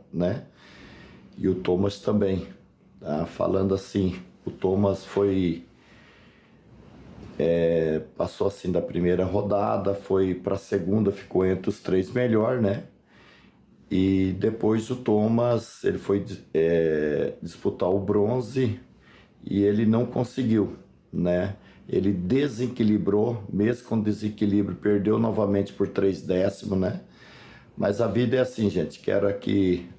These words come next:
agradecer a todos vocês. É, fico feliz, né,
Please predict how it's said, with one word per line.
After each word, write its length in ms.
agradecer 680
a 60
todos 280
vocês. 760
É, 340
fico 320
feliz, 600
né, 240